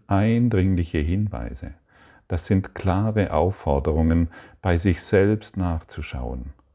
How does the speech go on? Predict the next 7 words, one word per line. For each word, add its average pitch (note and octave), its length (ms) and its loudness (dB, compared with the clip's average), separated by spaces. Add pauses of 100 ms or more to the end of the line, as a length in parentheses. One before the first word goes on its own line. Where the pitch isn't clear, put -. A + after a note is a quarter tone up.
(600)
um F2+ 220 2
endlich A2 540 0
seine E2 380 -2
Bedeutungslosigkeit E2 2000 -4
im D2 220 -2
Traum E2 520 0
aufzugeben F2+ 920 -4